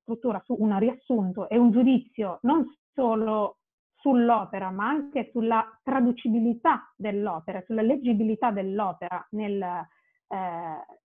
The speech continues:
sul mercato italiano e, ehm, sono in verità per le traduzioni dei documenti importantissimi.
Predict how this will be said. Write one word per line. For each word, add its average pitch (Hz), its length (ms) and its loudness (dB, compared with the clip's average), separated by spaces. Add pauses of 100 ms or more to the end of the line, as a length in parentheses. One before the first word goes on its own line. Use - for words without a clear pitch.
(120)
sul 226 140 -2
mercato 202 680 -4
italiano 240 680 -4 (600)
e, 415 420 0
ehm, 208 1000 -4 (1040)
sono 320 460 0
in 277 140 -2
verità 311 580 0
per 330 200 2
le 240 100 0
traduzioni 269 600 -4
dei 214 160 0
documenti 214 460 -4
importantissimi. 180 1000 -10